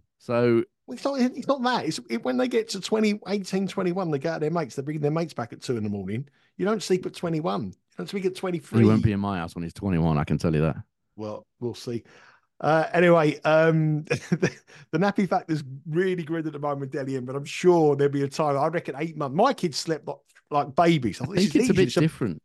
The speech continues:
Speaker 1: isn't
Speaker 2: well,
Speaker 1: it,
Speaker 2: it's a
Speaker 1: tennis players?
Speaker 2: I said,
Speaker 1: Because
Speaker 2: slept like babies. They were babies.
Speaker 1: Slept like babies, yeah, they were.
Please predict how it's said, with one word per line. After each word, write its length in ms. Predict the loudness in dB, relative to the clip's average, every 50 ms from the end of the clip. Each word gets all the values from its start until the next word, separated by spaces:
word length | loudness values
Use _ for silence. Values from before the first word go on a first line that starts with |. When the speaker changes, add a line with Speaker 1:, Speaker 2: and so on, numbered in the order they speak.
| -8
Speaker 1:
isn't 140 | -6 -2 2
Speaker 2:
well, 120 | 2 4
Speaker 1:
it, 40 | 4
Speaker 2:
it's 80 | 2 2
a 40 | 2
Speaker 1:
tennis 180 | 0 0 0
players? 380 | -2 -4 -6 -4 -6 -8 -12 _
Speaker 2:
I 320 | _ _ _ _ _ _
said, 140 | -6 -4 -4
Speaker 1:
Because 320 | -2 -2 0 0 0 0 0
Speaker 2:
slept 220 | 0 -4 -2 -2
like 180 | -2 -2 0 2
babies. 300 | 2 2 2 2 0 -2
They 100 | -2 0
were 200 | 0 0 0 0 -2
babies. 180 | -6 -4 0
Speaker 1:
Slept 140 | 2 4 4
like 160 | 4 4 2
babies, 240 | 0 -6 -8 -10 -12
yeah, 80 | -12 -12
they 80 | -10 -10
were. 80 | -10